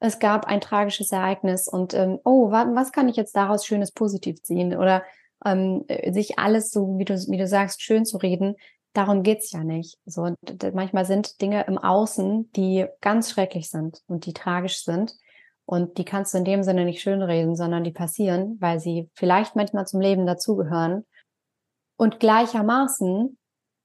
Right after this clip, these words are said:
kannst du aber trotzdem eine andere innere Grundhaltung entwickeln und anders damit umgehen und es anders für dich bewerten, weil manchmal kannst du nicht ändern, was im Außen passiert, aber du kannst halt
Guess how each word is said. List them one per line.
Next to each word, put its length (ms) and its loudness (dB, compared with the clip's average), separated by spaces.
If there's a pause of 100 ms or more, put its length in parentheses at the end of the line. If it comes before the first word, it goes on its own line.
(580)
kannst 360 2
du 60 4
aber 280 0
trotzdem 800 0 (120)
eine 260 0
andere 340 2
innere 340 0
Grundhaltung 840 -2
entwickeln 720 -4 (1080)
und 340 0
anders 480 4
damit 260 -2
umgehen 640 -2 (400)
und 140 -2
es 180 -4
anders 340 2
für 80 -2
dich 140 -6
bewerten, 440 0
weil 120 -2
manchmal 280 -2
kannst 260 -6
du 40 0
nicht 200 -4
ändern, 300 0
was 200 -4
im 160 -2
Außen 360 0
passiert, 440 0
aber 140 -4
du 80 -6
kannst 340 -6
halt 200 -2